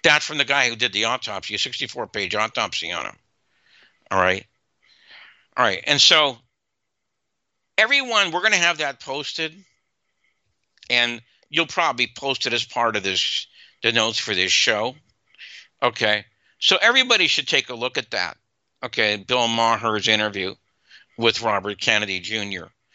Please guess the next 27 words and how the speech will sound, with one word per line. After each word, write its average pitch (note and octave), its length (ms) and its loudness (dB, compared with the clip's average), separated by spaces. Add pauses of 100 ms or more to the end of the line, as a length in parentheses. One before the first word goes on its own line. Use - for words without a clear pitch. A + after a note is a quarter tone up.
(160)
and G#2+ 100 0
he G#2+ 100 2
talks A2+ 380 0
about A2 320 -2
the G#2+ 80 -2
murders G2+ 440 0
of G2+ 140 -2
both G2 220 -2
his G#2 180 2
uncle F#2 400 -6 (1300)
and G#2 140 2
his F#2+ 140 2
father. F#2+ 500 -2
I B2 120 2
mean, G#2+ 280 2 (300)
come A#2+ 160 -2
on. D#2+ 120 0 (1300)
Can C3+ 140 2
you D#3+ 140 4
name, D3 440 2 (500)
I F#3 120 2
can G3+ 200 0
only D#3 280 0
name C#3 320 0
one B2 160 -6
other C#3+ 260 -6
instance A2+ 680 -10